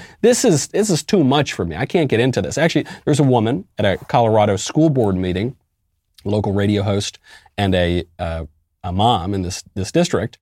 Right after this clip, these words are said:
Uh, she's a member of the concerned parent organization, Parents United America. Uh, she just spoke out at the Douglas County School District against this issue that's becoming increasingly prominent.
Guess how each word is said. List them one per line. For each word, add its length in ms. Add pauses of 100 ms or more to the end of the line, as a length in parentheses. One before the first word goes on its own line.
(540)
Uh, 100
she's 140
a 40
member 200
of 60
the 60
concerned 500
parent 360 (100)
organization, 600
Parents 360
United 400 (120)
America. 580 (320)
Uh, 40
she 140
just 160
spoke 300
out 220
at 80
the 60
Douglas 360
County 260
School 280
District 440 (540)
against 300
this 180
issue 300
that's 160
becoming 400
increasingly 640
prominent. 580